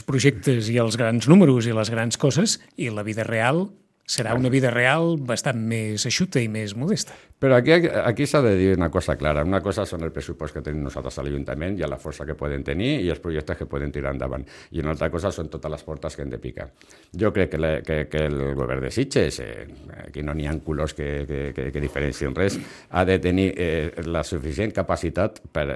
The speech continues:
Speaker 2: anar a buscar col·laboracions tant de la Diputació com a la Generalitat, com al Ministeri a Madrid, per a poder tirar projectes endavant i, sobretot, jugar també amb el sector privat. El sector privat serà un, un eix fonamental de tots els projectes que,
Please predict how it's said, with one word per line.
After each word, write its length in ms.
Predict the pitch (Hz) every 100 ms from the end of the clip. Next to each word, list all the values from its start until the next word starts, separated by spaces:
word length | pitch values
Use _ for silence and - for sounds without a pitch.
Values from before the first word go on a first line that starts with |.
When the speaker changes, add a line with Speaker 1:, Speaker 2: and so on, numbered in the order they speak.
| - -
Speaker 2:
anar 300 | 80 80 87
a 80 | 87
buscar 320 | - 110 90 -
col·laboracions 580 | 76 78 71 - 98
tant 160 | - 67
de 80 | 69
la 80 | 67
Diputació 460 | 71 64 - 127
com 100 | 101
a 60 | 80
la 20 |
Generalitat, 400 | 69 67 101 135
com 80 | 69
al 80 | 65
Ministeri 480 | 67 65 87 104 143 -
a 80 | 87
Madrid, 380 | 85 117 180 - - - -
per 160 | 110
a 60 | 95
poder 180 | 87 90
tirar 300 | 98 80 92
projectes 400 | - 80 - -
endavant 400 | 85 64 101 127 -
i, 80 | 85
sobretot, 560 | 78 73 69 90 117 - 85
jugar 320 | 82 87 85 98
també 240 | 92 90
amb 140 | 104 80
el 20 |
sector 300 | 76 - 73
privat. 240 | 76 64 -
El 80 |
sector 160 | 71 101
privat 280 | 104 85 104
serà 240 | - 76 101
un, 180 | 92 71
un 200 | 85 85
eix 160 | 90 -
fonamental 720 | 95 85 82 76 73 104 131
de 80 | 78
tots 160 | 78 98
els 80 |
projectes 440 | - 82 76 113 -
que, 100 | 82